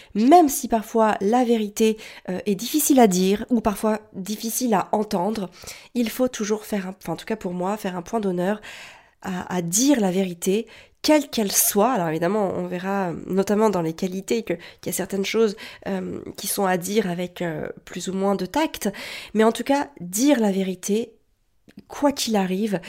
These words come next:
c'est vraiment, euh, un gage de, de quelque chose de, de la construction d'une relation basée sur la confiance. Et donc, à l'inverse, bah, la malhonnêteté a tendance à faire fuir, parce qu'à partir du moment où on ne peut plus, euh,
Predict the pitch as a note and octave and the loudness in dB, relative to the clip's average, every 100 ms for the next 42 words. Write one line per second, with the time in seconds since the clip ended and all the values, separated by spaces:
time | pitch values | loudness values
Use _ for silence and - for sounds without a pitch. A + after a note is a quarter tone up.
0 | - - - - G3+ G#3 A3 B3 B3+ F#3+ | -14 -18 -6 -2 2 4 6 6 6 4
1 | F3 - - - - - _ _ _ _ | 2 -2 -8 -18 -20 -20 _ _ _ _
2 | _ - G#3 G#3+ A3 A#3 B3 G#3 G#3 F3+ | _ -4 0 2 6 8 8 4 2 2
3 | F#3+ F#3 G#3 G#3+ A3 A3+ G3+ F3+ - - | 0 -2 -2 -2 -2 0 2 2 -2 -18
4 | - - - - - F3+ G3 A3 A3 D#4 | -20 -20 -20 -20 -14 0 4 6 4 -2
5 | - C4 - B3+ A3+ G#3 G3+ G3 G3 - | -2 -2 2 4 4 2 4 4 4 2
6 | A#3 A#3 G3+ F3+ G#3 G#3 G3+ G3 F3 F3 | -2 -2 -2 2 2 2 -2 -2 -4 -4
7 | E3+ - A2 - - _ _ - - - | -6 -6 -8 -10 -12 _ _ -20 -20 -16
8 | - - A#3 B3+ G#3+ E3+ E3 A3 A3+ - | -2 4 6 6 6 6 6 6 4 -2
9 | - A3 A3 G#3+ A#3+ C4+ A3 F3+ E3 - | -10 4 8 10 10 8 6 4 0 4
10 | G#3+ A#3+ - - F#3+ G#3+ B3+ A3+ F3+ E3 | 4 2 -8 -6 2 6 6 4 0 -2
11 | - - A#3+ A#3+ F3 - F#3 F#3 B3 G#3+ | -4 -4 2 4 4 0 -2 -4 -2 2
12 | A#3 A#3+ - - - A#3 A#3 F#3 F#3+ G3+ | 4 4 0 -12 -2 0 0 0 0 -2
13 | G3 B3 B3 F#3+ - | -4 -2 -2 -4 -6